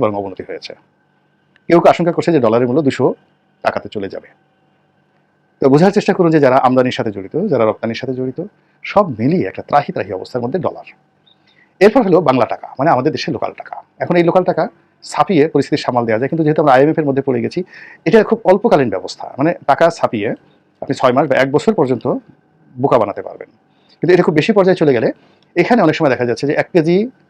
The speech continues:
চালের জন্য এক কেজি টাকা দিতে হয়। এরকম ইউরোপের একটা, ওই আফ্রিকার একটা দেশে এরকম ঘটনা ঘটেছিল। আমরা অনেক ছবি দেখেছি যে টাকা এইভাবে বান্ডেল করে করে,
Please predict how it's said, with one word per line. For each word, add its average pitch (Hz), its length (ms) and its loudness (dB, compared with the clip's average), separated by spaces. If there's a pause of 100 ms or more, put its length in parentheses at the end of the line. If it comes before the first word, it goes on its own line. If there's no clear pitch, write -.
(160)
চালের 143 380 4
জন্য 110 140 -2 (380)
এক 160 100 -6
কেজি 151 220 0
টাকা 127 180 2
দিতে 101 140 -6
হয়। 120 140 -2
এরকম 139 160 0 (260)
ইউরোপের 143 240 4
একটা, 123 140 2 (200)
ওই 127 80 0 (200)
আফ্রিকার - 220 2
একটা 131 120 -2
দেশে 117 120 -4
এরকম 117 160 -2
ঘটনা 110 220 -4
ঘটেছিল। 110 280 -8 (280)
আমরা 139 140 2
অনেক 147 140 0
ছবি 151 180 2
দেখেছি 110 280 -6
যে 123 60 -2 (440)
টাকা 147 140 4 (400)
এইভাবে 107 300 -4
বান্ডেল 143 240 2
করে 123 140 0
করে, 139 100 0